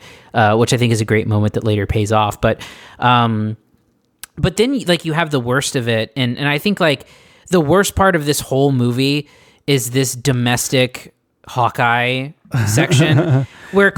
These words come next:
Speaker 1: clearly they're, clearly they heard the complaints, they heard the criticisms about Hawkeye as a character, and this was a chance to redeem him in some way. And it just sucks. Like, that whole section
Speaker 2: <laughs>
Speaker 1: of the movie just sucks.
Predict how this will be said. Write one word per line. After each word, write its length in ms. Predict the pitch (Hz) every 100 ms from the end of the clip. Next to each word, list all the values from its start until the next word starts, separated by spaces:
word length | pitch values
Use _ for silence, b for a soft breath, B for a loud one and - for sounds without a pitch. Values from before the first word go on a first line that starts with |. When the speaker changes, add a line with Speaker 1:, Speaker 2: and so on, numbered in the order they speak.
| 131
Speaker 1:
clearly 540 | 131 123 285 247 226
they're, 320 | - 170 190 180
clearly 580 | 170 - 220 247 247
they 220 | 220 196 170
heard 340 | - 175 202
the 80 | 202
complaints, 600 | - 185 - 160 160 -
they 120 | 156
heard 260 | 147 156 160
the 80 | 156
criticisms 640 | - 147 143 151 135 135
about 240 | 131 127 120
Hawkeye 440 | - 123 - 123
as 120 | 120
a 60 | 117
character, 440 | - 120 120 - 123
and 120 | 113
this 200 | 120 -
was 180 | 127 117
a 60 |
chance 400 | 117 - 113 113
to 140 | - 117
redeem 420 | 113 110 110 113
him 180 | 127 131
in 100 | 131
some 280 | - 143 143
way. 340 | 143 147 147 b b b b
And 160 | 165 170
it 100 | 165
just 240 | 226 196
sucks. 680 | - - - - 110 - -
Like, 140 | 127 131
that 160 | 180 170
whole 160 | 208
section 680 | 175 123 170 - 160 151 -
Speaker 2:
<laughs> 20 | -
Speaker 1:
of 140 | 135
the 80 | 131
movie 320 | 127 120 120
just 480 | 113 131 120 - - _
sucks. 960 | - - - - 117 113 - - -